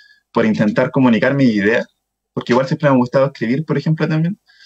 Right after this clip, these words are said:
Entonces, como que mezclé estas dos cosas y salió <laughs> el cómic que,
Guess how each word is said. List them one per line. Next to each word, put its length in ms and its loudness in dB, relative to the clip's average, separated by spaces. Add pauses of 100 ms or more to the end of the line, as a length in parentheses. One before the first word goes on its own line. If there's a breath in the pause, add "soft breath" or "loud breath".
(300 soft breath)
Entonces, 760 0
como 180 0
que 120 2
mezclé 240 0
estas 220 0
dos 180 2
cosas 300 -2 (360)
y 520 6
salió 760 2
<laughs> 500 -2
el 320 -4
cómic 420 -2
que, 560 -2